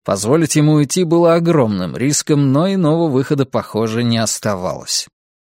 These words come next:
Наконец соединили. На экране появился деловой офис с дешевой обстановкой. Окна из прессованного стекла открывали вид на ряды железных судовых контейнеров.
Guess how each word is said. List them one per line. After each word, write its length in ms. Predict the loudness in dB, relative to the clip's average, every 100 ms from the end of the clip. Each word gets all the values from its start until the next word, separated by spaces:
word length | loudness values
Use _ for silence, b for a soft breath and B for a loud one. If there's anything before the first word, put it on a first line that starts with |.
| _ _ _ -8
Наконец 580 | -8 -2 -2 0 -2 -2
соединили. 760 | 0 0 2 2 2 0 -2 -8 _ _ _ _
На 160 | 0 0
экране 340 | 2 2 2
появился 460 | 2 0 0 -2 -2
деловой 420 | 0 2 2 2
офис 320 | 2 0 -6
с 120 | -6
дешевой 460 | -6 -4 -2 0 0
обстановкой. 840 | -2 -2 -2 -4 -8 -14 -18 -18 _ _ _ _ _
Окна 340 | 0 0 0
из 140 | 0 0
прессованного 600 | -2 0 2 2 4 2
стекла 480 | 0 -6 -2 0 0
открывали 540 | 0 -2 0 2 2
вид 280 | 0 -2 0
на 80 | 2
ряды 320 | 2 2 0
железных 560 | 0 0 0 0 -2 -2
судовых 460 | 0 0 0 -2
контейнеров. 840 | -4 -4 -2 -4 -4 -10 -16 -20